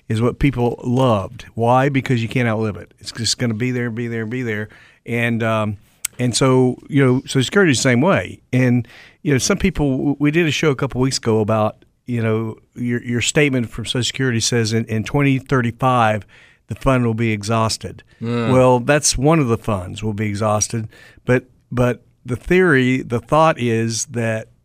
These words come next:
Speaker 1: it'll, it'll lose about seventy percent of the benefits for people who are younger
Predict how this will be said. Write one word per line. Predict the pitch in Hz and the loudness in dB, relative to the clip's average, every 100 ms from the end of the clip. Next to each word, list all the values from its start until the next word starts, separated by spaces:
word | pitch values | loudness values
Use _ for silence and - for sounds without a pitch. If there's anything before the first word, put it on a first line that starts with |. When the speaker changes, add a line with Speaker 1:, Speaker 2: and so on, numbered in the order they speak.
| - | -10
Speaker 1:
it'll, | 127 120 117 - | -6 -6 -8 -8
it'll | 131 120 127 | -6 -4 -2
lose | 147 135 123 | -2 -2 -4
about | 120 120 110 | -4 -4 -2
seventy | - 147 139 135 | -2 0 0 -2
percent | 120 - 120 | -4 -6 -4
of | |
the | 101 | -2
benefits | 123 110 104 - - - _ | -4 -4 -8 -12 -14 -16 _
for | - 104 | -12 -8
people | 131 117 117 | -6 -6 -4
who | 113 120 | -2 -2
are | 107 107 | -2 -2
younger | 113 120 104 87 92 | 0 0 0 -6 -14